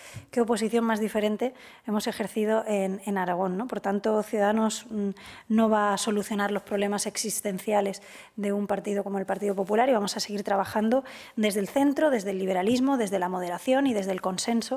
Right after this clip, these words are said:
que es lo que representa mi partido y lo que necesita, creo, humildemente la ciudadanía. Respecto a la segunda de las preguntas, miren, muchas personas mayores están en sus casas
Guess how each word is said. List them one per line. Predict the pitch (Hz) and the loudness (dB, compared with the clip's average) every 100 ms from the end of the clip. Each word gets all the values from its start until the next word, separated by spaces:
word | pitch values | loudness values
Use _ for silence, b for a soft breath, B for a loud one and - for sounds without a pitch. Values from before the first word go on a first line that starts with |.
| - B B | -8 B B
que | 254 | 0
es | 226 | 2
lo | 226 | 2
que | 208 | 2
representa | 202 190 220 226 | 0 -2 0 2
mi | 240 | 2
partido | 240 226 262 302 | 2 0 2 2
y | |
lo | 247 | 2
que | - | 2
necesita, | 202 180 202 262 302 285 | -2 -2 -4 0 0 2
creo, | 262 294 330 | 4 4 2
humildemente | 240 240 233 233 233 254 - B B B | 0 2 2 0 0 -2 -6 B B B
la | 214 208 | -2 0
ciudadanía. | 226 196 185 180 175 170 B B B | 2 2 0 -2 -6 -12 B B B
Respecto | 226 226 233 - | -2 0 -2 0
a | 220 | 2
la | |
segunda | 214 226 233 277 | 2 4 6 6
de | |
las | 277 277 | 4 2
preguntas, | 269 277 285 262 | 2 4 4 2
miren, | 254 220 | 2 2
muchas | 220 233 277 - | 0 0 -2 -4
personas | - 247 - 240 | -4 -4 0 0
mayores | 220 214 220 277 330 - B B B B B | 0 0 2 2 0 -8 B B B B B
están | 226 240 | -2 2
en | 233 | 2
sus | 233 208 | 0 -2
casas | 247 233 339 381 - | 0 0 0 0 -4